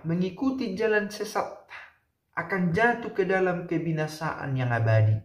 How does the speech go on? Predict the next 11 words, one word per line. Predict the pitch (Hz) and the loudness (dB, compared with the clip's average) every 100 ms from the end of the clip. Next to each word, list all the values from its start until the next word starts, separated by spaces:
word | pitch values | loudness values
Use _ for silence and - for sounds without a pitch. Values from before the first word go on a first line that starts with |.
| 147 | -2
Inilah | 160 208 170 123 - | -2 0 0 -2 -2
orang | - 117 113 | -2 0 2
yang | 107 | 0
sesat, | 107 107 - - _ _ _ _ | 0 -8 -10 -18 _ _ _ _
tersesat. | 127 98 - 104 110 - _ _ _ _ _ _ _ | -8 -8 -8 -8 -8 -10 _ _ _ _ _ _ _
Irenaeus | 175 190 202 190 - | -2 0 2 0 0
dari | 139 135 135 | 0 2 2
Lyon | 139 117 107 - _ _ _ - | 2 2 0 -2 _ _ _ -8
mengatakan | 131 127 127 117 120 | -4 -2 -2 -2 0
itu | 113 123 | 0 -2
dalam, | 120 127 120 | 0 2 2